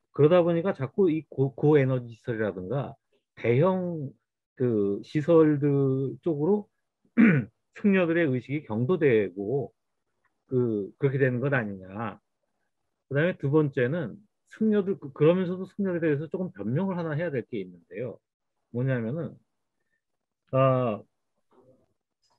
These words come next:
절에서 스님들하고 해가지고 그 생태를 생각하고 환경을 생각해서 뭐 에너지를 좀 줄이는 방안으로 저를 좀 바꿔봅시다. 했을 때 이게 장기 투자가 필요한 거예요.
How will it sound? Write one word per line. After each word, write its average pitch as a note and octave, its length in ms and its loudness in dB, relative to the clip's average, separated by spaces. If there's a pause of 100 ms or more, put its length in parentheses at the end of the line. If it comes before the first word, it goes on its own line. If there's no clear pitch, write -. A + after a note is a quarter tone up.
(480)
절에서 E3+ 500 2
스님들하고 F#3 580 -2
해가지고 E3 600 -2 (360)
그 B2 160 -8
생태를 F#3 500 -2
생각하고 D#3 440 -4
환경을 C3+ 400 -2
생각해서 C3+ 800 -4
뭐 A#2 340 -4 (480)
에너지를 D3 540 2
좀 D#3+ 180 -4
줄이는 G3 320 -2
방안으로 B2+ 720 -4 (560)
저를 C#3+ 220 2
좀 D#3 120 0
바꿔봅시다. C3+ 640 -4
했을 D3 340 -6
때 C#3+ 300 -2 (720)
이게 F#3 200 2
장기 F3+ 380 0
투자가 F3+ 360 -4
필요한 G#2 360 -4
거예요. F#2 380 -10